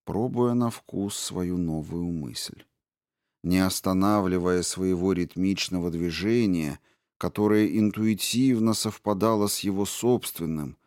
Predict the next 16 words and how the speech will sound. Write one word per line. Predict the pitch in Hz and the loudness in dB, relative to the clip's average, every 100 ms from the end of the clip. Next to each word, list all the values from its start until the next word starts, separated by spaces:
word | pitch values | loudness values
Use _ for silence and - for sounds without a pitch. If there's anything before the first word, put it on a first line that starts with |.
| _ | _
глубинным | - 80 78 104 113 104 104 | -8 -4 -2 2 4 4 4
ритмом, | 95 92 80 76 71 67 _ _ _ _ _ | 2 0 -2 -6 -8 -10 _ _ _ _ _
она | 82 82 | -4 -4
погладила | 76 80 82 78 76 76 80 | -4 -8 -4 -6 -6 -6 -8
его | 76 76 76 | -8 -8 -10
голову | 71 78 80 87 90 87 _ _ _ _ | -8 -6 -6 -6 -8 -12 _ _ _ _
и | |
отстранила | 78 73 - - 85 80 67 | -8 -8 -10 -8 -8 -8 -10
ее. | 58 53 50 53 _ _ _ _ _ _ _ _ _ _ _ _ | -14 -18 -20 _ _ _ _ _ _ _ _ _ _ _ _ _
«Забира», | - 69 67 73 69 71 - _ _ _ _ _ | -14 -12 -10 -10 -10 -12 -14 _ _ _ _ _
прошептал | 87 82 82 _ 78 76 | -6 -6 -10 _ -10 -8
он. | 73 71 82 _ _ _ _ _ _ _ _ | -10 -12 -18 _ _ _ _ _ _ _ _
Его | 82 85 95 87 87 | -6 2 2 2 0
голос | 80 107 127 123 120 | 2 4 6 6 2
звучал | 101 87 87 101 - 104 98 101 | 0 -6 -4 -4 -2 2 2 2
отдаленно | - 90 76 71 80 80 92 92 90 85 | -2 -4 -4 -2 0 2 2 2 0 -2